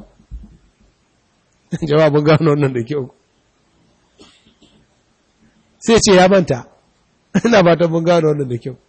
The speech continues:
Haka rayuwar ta ƙare, aikin Allah kawai ake yi. Amma kun san tare da haka, Albanin nan bai koma ga Allah ba sai da suka kama shi suka taɓa kulle shi a gidan yari.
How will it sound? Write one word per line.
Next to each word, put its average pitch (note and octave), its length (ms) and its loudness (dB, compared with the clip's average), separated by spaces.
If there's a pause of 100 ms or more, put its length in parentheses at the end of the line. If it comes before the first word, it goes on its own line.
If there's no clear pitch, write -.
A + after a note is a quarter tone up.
(1500)
Haka D#3+ 320 -2
rayuwar C#3 380 2
ta C3 120 -2
ƙare, C#3+ 560 0
aikin C3+ 380 -2
Allah B2+ 280 -2
kawai E3 360 2
ake A#2+ 160 -8
yi. F#2+ 200 -8 (1600)
Amma G3 300 2
kun A#3 160 -2
san C4 180 -2
tare G#3+ 260 0
da G#3 140 2
haka, A3 240 -4 (880)
Albanin F#3+ 460 0
nan G3+ 140 0
bai D3 160 -2
koma F#3+ 340 0
ga C#3+ 140 -10
Allah F#3 340 -4
ba E3 120 -2
sai F#3 320 0
da E3+ 100 -2
suka F3+ 220 -4
kama F3 260 -2
shi D#3 100 -2
suka E3 140 -6
taɓa E3 240 -6
kulle E3+ 240 -4
shi F3+ 80 -4
a E3 60 -4
gidan D#3 240 -4
yari. D#3+ 280 -4